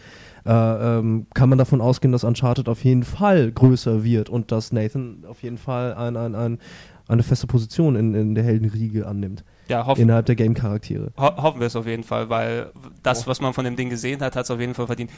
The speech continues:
Speaker 2: Kurz, äh, zu, äh, Uncharted noch. Ähm, wir haben ja vorhin noch mal kurz darüber gesprochen, dass es jetzt die, die Multiplayer-Beta dort gibt von Uncharted zwei. Und das ist ein Ding, was viele Uncharted-Fans verwundert hat, ähm, falls ihr das mitbekommen habt, weil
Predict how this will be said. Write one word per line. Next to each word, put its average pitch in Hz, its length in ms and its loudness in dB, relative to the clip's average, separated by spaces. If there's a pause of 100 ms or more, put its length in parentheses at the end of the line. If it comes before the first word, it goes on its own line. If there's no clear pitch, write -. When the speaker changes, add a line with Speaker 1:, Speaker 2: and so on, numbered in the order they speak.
(120)
Speaker 2:
Kurz, - 300 -2
äh, 143 120 -2
zu, 131 320 -4 (200)
äh, 123 300 0
Uncharted 131 460 -4
noch. 143 240 -2
Ähm, 120 280 -2 (840)
wir 127 160 2
haben 135 100 -2
ja 139 80 -2
vorhin 135 220 -4
noch 131 100 -2
mal 131 140 -4
kurz 131 200 -6
darüber 123 160 -2
gesprochen, 123 340 -6
dass 117 160 -6
es 120 80 -14
jetzt 120 200 -8
die, 117 140 -8
die 117 260 -10
Multiplayer-Beta 117 1300 -4 (320)
dort 113 240 -4
gibt 117 140 -12
von 113 140 -6
Uncharted 110 460 -6
zwei. 117 300 -4 (320)
Und 123 140 -6
das 123 120 2
ist 143 140 -6
ein 131 80 -8
Ding, 131 300 -4
was 120 180 -2
viele 131 480 -4
Uncharted-Fans 120 680 -6
verwundert 123 440 -6
hat, - 320 -6
ähm, 117 400 -4
falls 113 200 -6
ihr 117 40 -6
das 117 80 -8
mitbekommen 120 400 -6
habt, 113 260 -8
weil 113 260 -2